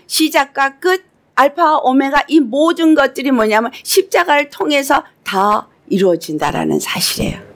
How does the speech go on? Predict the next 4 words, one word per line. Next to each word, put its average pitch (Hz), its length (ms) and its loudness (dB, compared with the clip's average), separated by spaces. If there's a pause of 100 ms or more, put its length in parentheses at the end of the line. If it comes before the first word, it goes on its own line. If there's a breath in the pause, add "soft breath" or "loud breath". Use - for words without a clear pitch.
(320)
인정하세요? 240 840 0 (220)
우리 226 220 2
주 214 120 -2
예수님은 170 760 0